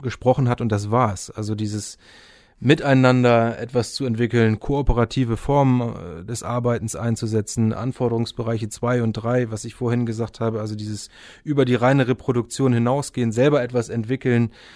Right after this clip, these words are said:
selber etwas vergleichen, selber etwas durchzudiskutieren, etwas zu bewerten. Das hat's in meiner Schulzeit relativ wenig gegeben. Das war noch so dieses,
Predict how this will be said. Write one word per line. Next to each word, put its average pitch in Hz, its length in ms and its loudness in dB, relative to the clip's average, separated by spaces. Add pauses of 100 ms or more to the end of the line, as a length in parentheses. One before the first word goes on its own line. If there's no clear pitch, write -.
(120)
selber 123 300 0
etwas 113 240 -2
vergleichen, 120 560 0
selber 120 240 0
etwas 113 260 -6
durchzudiskutieren, 123 840 -4
etwas 113 240 -6
zu - 120 -8
bewerten. 120 600 -2 (580)
Das - 300 -10
hat's - 180 -6
in 120 160 -2
meiner 127 380 0
Schulzeit 135 720 -4
relativ 120 500 2
wenig 120 300 2
gegeben. 107 300 -2
Das 104 180 -4
war 113 100 -2
noch 110 120 -2
so 117 140 -6
dieses, 110 460 -2